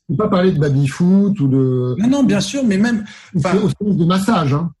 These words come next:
Speaker 2: tu sais, euh, David, tout le monde se moque du baby-foot, mais moi, j'ai vu des entreprises qui avaient un manque de communication parce qu'ils étaient sur plusieurs étages. Ils ont mis un baby-foot en disant, « Voilà, on va faire un concours de baby-foot entre midi et deux, entre tous les étages,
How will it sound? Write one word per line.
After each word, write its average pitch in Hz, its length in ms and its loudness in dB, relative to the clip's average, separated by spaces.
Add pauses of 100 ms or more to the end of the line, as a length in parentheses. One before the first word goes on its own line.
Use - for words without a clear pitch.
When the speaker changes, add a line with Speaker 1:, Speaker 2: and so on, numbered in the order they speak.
(200)
Speaker 2:
tu 190 80 0
sais, 277 300 -4
euh, 120 720 0
David, 175 260 -2
tout 240 80 0
le 240 60 4
monde 277 140 2
se 180 100 -4
moque 180 240 0
du 151 100 -2
baby-foot, 135 560 -2
mais 139 80 0
moi, 156 120 0
j'ai 135 140 -2
vu 151 140 -4
des 127 220 -2
entreprises 185 640 -4
qui - 100 -10
avaient 127 160 -4
un 120 140 -2
manque 170 260 0
de 151 80 -2
communication 139 880 -2 (140)
parce 110 100 -4
qu'ils 123 160 -6
étaient 127 200 -4
sur 107 200 -6
plusieurs 143 340 -4
étages. 120 440 -4 (480)
Ils 127 180 -2
ont 208 60 2
mis 220 140 2
un 220 100 0
baby-foot 170 680 -4 (240)
en 135 120 0
disant, « 143 340 0
Voilà, 190 360 -2
on - 40 0
va 151 80 0
faire 156 220 -4
un 123 140 -2
concours 226 340 -2
de 185 80 0
baby-foot 170 420 -4
entre 139 240 -4
midi 143 200 -2
et 143 60 -2
deux, 151 100 -2
entre 123 260 -4
tous 180 160 -6
les 147 180 -2
étages, 139 400 -6